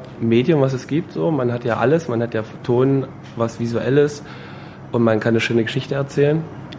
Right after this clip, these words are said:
Und, äh, und das reizt mich halt an Filmen so sehr. Und ich finde halt auch, dass,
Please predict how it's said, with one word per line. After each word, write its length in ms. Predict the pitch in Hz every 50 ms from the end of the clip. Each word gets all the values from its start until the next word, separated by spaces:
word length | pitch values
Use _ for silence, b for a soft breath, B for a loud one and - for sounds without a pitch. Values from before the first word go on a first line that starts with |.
| - -
Und, 480 | 110 110 110 110 110 107 107 104 104 101 -
äh, 1040 | - - 101 101 101 98 101 101 101 104 - - - - - - - - - - -
und 100 | - 101
das 160 | 110 - -
reizt 240 | - 104 107 - -
mich 140 | 110 104 107
halt 160 | 107 104 -
an 80 | 101 98
Filmen 520 | - - - 104 104 107 104 98 92 95
so 120 | 92 95
sehr. 340 | 92 95 95 95 95 95 95 95
Und 240 | 98 104 104 101 -
ich 240 | - - - - -
finde 280 | - 120 120 120 127 123
halt 180 | 113 110 -
auch, 300 | - 107 107 110 110 -
dass, 340 | - - 101 98 - - -